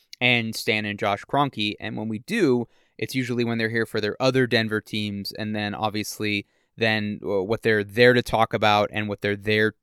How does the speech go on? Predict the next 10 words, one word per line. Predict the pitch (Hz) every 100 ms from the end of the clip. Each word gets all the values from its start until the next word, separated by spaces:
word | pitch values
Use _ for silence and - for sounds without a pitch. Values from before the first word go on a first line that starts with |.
| -
what | 113 -
the, | 113 104 101 -
the | 104
scope | - 127
of | 117 104
their | 101
discussions | 101 113 - 101 98 101 _ _ -
is | 101
limited | 113 107 104 -
to | 107 101 98